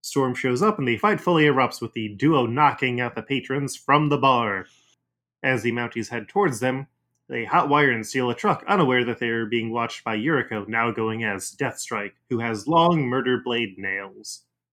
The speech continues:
Wolverine explains that he left Storm because he is looking for signs of the life that he lost, and that is when Deathstrike attacks, slicing their truck in half. We cut to the past, where Doctor Cornelius from Weapon X approached her after Storm and the X-Men had attacked Weapon X.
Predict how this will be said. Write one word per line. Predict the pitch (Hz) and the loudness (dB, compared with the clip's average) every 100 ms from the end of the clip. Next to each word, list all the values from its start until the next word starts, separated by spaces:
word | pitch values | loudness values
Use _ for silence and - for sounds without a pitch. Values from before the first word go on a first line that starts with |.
| _ _ _ _ _ | _ _ _ _ _
Wolverine | 123 139 127 117 | 2 4 4 0
explains | 107 - 160 147 120 | -2 -4 0 0 0
that | 113 | -4
he | 117 | -6
left | 117 113 | -6 -6
Storm | - 220 220 208 | 0 2 4 2
because | 165 143 123 - | 0 0 -2 -2
he | 113 | -6
is | - | -6
looking | 120 - 127 123 | -8 -8 -10 -8
for | 113 | -6
signs | - 117 113 131 | -2 -2 -2 -4
of | |
the | 110 | -4
life | 117 117 - | -2 -2 -4
that | 107 | -8
he | 107 | -6
lost, | 107 156 175 165 - - _ _ _ _ _ _ _ _ | -2 2 2 2 -6 -14 _ _ _ _ _ _ _ _
and | 139 143 139 127 | 2 4 2 2
that | 127 | 0
is | 113 | 0
when | 120 110 | -4 -4
Deathstrike | 117 - 120 110 | -6 -4 -6 -6
attacks, | 110 151 127 - | -4 -2 -2 -2
slicing | - 123 - 117 113 _ _ - | -4 -4 -4 -6 -8 _ _ -6
their | 117 143 | 0 0
truck | - - 120 - - | 0 -4 -6 -6 -16
in | 120 | -16
half. | 101 113 92 _ _ _ _ _ _ _ _ _ - | -10 -8 -10 _ _ _ _ _ _ _ _ _ -6
We | 123 110 | -4 -2
cut | 165 - | -4 -4
to | 110 | -8
the | - | -4
past, | 175 107 - | -4 -4 -6
where | 107 98 | -6 -6
Doctor | 92 117 113 117 | -4 -4 -4 -8
Cornelius | - 120 113 147 117 98 95 | -6 -4 -2 -2 -2 -4 -6
from | - 107 101 113 | -8 -8 -8 -8
Weapon | 113 120 123 | -4 -2 -2
X | 160 165 | -2 -2
approached | 185 175 208 214 - - | -4 -2 2 2 0 -4
her | 123 | -2
after | 120 113 - | -2 -4 -8
Storm | 107 - 131 127 | -8 -2 -2 0
and | |
the | 120 | 0
X-Men | 117 - 117 | -2 -4 -10
had | 110 113 | -10 -10
attacked | 98 180 170 - | -4 -2 -2 -4
Weapon | 117 - 107 | -10 -8 -8
X. | 120 - - | -8 -10 -18